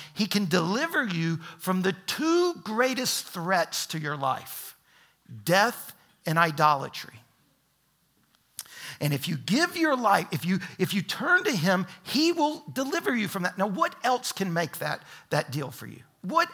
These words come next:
else can you think of that offers you deliverance from death and deliverance from the idols that twist and deform you?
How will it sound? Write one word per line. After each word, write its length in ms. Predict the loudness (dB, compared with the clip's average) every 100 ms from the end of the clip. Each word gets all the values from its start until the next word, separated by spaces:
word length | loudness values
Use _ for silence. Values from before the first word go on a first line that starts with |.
| 4
else 320 | 4 4 -6
can 220 | -4 -4
you 180 | -2 -4
think 340 | -4 -4 -4
of 380 | -6 -10 -16 -20 _ -20 -8
that 160 | -2 -2 0
offers 560 | 4 4 4 0 2 0
you 220 | -2 -2 -2
deliverance 920 | -2 -2 -2 -2 -2 -6 -4 -4 -8
from 360 | -8 -6 -6 -6
death 380 | -6 -6 -12 -18 -20 -20 _ _ -20 -16 0
and 200 | 0 2
deliverance 1080 | 0 -2 -2 0 0 0 0 0 -2 -2 -2 -4 -12
from 220 | -2 0
the 180 | 2 -2 0
idols 760 | 4 4 4 2 0 0 -4 -2
that 160 | -2 -4 -6
twist 640 | -10 -4 -2 2 0 0 -10 -20 -8
and 180 | -2 0
deform 480 | 0 -2 -2 -2 -4
you? 160 | -10